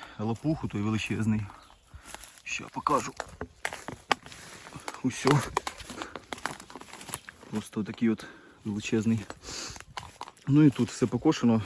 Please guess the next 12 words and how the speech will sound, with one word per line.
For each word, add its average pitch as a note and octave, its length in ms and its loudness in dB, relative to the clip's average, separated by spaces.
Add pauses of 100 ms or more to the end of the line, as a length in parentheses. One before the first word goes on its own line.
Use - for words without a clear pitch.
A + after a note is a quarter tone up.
Тепер B2 260 6
залишається, A#2+ 640 4 (1300)
як C#3 120 12
буде D3 220 12
бензин, D3 500 12 (300)
е, G#2+ 300 2
саме A#2 460 6
газонокосаркою A2+ 840 4
пройтись, C#3 440 2 (1160)
щоб A2 160 -4
вирівняти A#2 420 10
все. G2 240 4